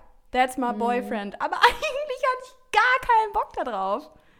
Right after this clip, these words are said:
Speaker 2: Ja, vielleicht wär ich da tatsächlich auch besser mitgefahren, weil, hab ich schon mal meine Zettelchen-Breakup-Story erzählt im Podcast?
Speaker 1: Ich glaub,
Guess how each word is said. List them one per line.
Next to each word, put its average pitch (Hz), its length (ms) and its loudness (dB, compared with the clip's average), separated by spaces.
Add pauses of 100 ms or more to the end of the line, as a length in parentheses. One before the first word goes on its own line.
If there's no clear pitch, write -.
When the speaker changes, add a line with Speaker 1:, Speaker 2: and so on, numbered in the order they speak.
(160)
Speaker 2:
Ja, 220 200 -6
vielleicht 294 320 -4
wär 320 160 -4
ich 339 160 -6
da 359 120 -6
tatsächlich 294 520 -8
auch 277 100 -8
besser 294 320 -6
mitgefahren, 170 840 -10
weil, 190 360 -6 (560)
hab 269 180 -2
ich 370 300 -6 (180)
schon - 240 -4
mal 247 120 4
meine 208 360 2
Zettelchen-Breakup-Story 339 1800 0
erzählt 349 440 0
im 370 160 -2
Podcast? 427 640 -2
Speaker 1:
Ich 226 140 -10
glaub, 214 220 -6